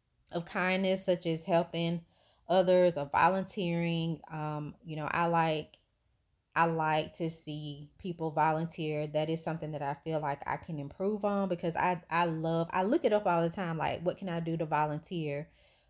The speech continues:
for other nonprofits? But,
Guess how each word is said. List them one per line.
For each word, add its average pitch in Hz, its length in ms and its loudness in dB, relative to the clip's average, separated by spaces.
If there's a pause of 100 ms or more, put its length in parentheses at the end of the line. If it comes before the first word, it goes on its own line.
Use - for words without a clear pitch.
(160)
for 165 560 6
other 180 280 6
nonprofits? 160 960 0 (240)
But, 156 440 2